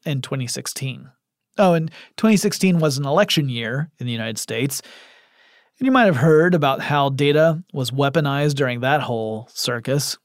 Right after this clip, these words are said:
From misleading news prop-, propagating on platforms like Twitter and Facebook, that was a big thing, the whole fake news stuff, to hacks into the Democratic National Committee's servers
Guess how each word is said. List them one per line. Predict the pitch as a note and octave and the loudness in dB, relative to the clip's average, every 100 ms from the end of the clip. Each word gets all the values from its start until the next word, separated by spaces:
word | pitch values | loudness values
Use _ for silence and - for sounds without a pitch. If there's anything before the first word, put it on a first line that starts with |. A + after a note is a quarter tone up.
| _ - | _ -2
From | D#3 C#3+ - | 0 0 2
misleading | F#3+ G3+ A3 G3+ E3+ D#3+ | 4 4 4 4 4 4
news | F#3+ A#3 F#3+ | 4 4 2
prop-, | G3+ F#3+ F#3 - | 0 0 -2 0
propagating | F#3+ G3 F#3 F#3 D#3 | 2 4 2 2 0
on | B2+ | 0
platforms | D#3 F3+ E3+ C#3+ | 0 0 0 0
like | B2 - - | -4 -8 -4
Twitter | D#3+ E3 E3+ | 0 2 2
and | A#2+ - | 0 2
Facebook, | F3+ - A3 - - | 2 4 2 2 -8
that | C#3+ | -8
was | A#2+ | -4
a | |
big | C3+ D#3+ C#3+ | 0 0 2
thing, | D#3+ D#3+ D3+ | 2 2 0
the | D3 | 4
whole | D3+ | 2
fake | C#3+ - D3+ - | 2 0 -2 0
news | C#3+ C3+ D#3 C#3+ | 0 2 2 -2
stuff, | - E3 D#3 - - - - | 2 2 2 -6 -20 -20 -6
to | D3 C#3 C3+ C3 - | -2 -2 -2 -8 -12
hacks | - E3 F3 F3+ - D#3+ | -2 0 0 -4 -6 -6
into | C#3 B2 | -4 -4
the | B2 | -4
Democratic | C3 D3+ D3 D3+ | -2 -2 0 -2
National | D#3 C3 - B2 | -2 -6 -6 -8
Committee's | - C3 C3+ C3 | -6 -4 -4 -4
servers | - - A3 A3+ A3 G#3+ G#3+ F3+ | -6 -2 2 2 2 2 0 -2